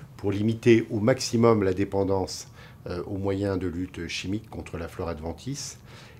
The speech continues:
et tout en étant attentif, euh, évidemment, à la, à l'enjeu fondamental de l'A C S, la gestion de l'érosion, de l'eau et du stockage du carbone. Pour beaucoup d'acteurs, c'est pas possible.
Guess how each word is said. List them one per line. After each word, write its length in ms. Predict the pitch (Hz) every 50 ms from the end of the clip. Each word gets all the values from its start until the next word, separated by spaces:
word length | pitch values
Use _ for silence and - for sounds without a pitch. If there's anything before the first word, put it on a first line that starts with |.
| - -
et 140 | 104 104 98
tout 300 | - - 147 151 147 -
en 120 | 120 107 95
étant 520 | 92 92 - - 117 120 127 123 120 -
attentif, 760 | 113 107 - - 95 92 - - - 117 113 - - - - - - 104
euh, 60 | 101 - -
évidemment, 680 | 104 98 95 98 92 95 90 92 101 107 113 113 - - -
à 180 | - 87 87 87
la, 240 | 85 82 82 82 80 80
à 680 | 80 80 - - - - - - - - - - - -
l'enjeu 280 | 82 85 85 78 90 92
fondamental 640 | - - 87 80 82 82 82 82 - - 113 117 104
de 80 | 87
l'A 140 | 85 78 78
C 180 | - - - 101
S, 280 | 117 117 - - - - 78
la 80 | 90 85
gestion 320 | - 90 80 - - 92
de 80 | 87 80
l'érosion, 480 | 82 80 80 80 78 73 73 95 107 120 131 - -
de 80 | 87 87
l'eau 220 | 82 80 85 104 - -
et 80 | 107 98
du 80 | 90
stockage 400 | 90 - - 92 85 - 101 95
du 120 | 85 90 -
carbone. 340 | - 90 85 80 80 80 78 - - - - - - - - - - - - - -
Pour 140 | - 101 95
beaucoup 240 | 98 120 127 - 160
d'acteurs, 420 | 131 117 110 - - 147 151 156
c'est 140 | 156 - 120
pas 140 | - 123 117
possible. 440 | - 127 117 - - 98 82 -